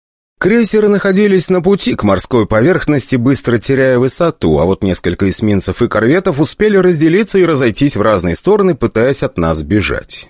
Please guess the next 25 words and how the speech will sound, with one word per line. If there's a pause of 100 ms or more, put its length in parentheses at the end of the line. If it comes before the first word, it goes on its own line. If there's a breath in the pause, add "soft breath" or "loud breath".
Для
преследования
и
уничтожения
выделили
несколько
быстроходных
корветов,
чтобы
они
догнали
и
добили
противника. (540)
Четыре
корабля
стремительно
уходили
от
нас,
хоть
и
получили
несколько
повреждений.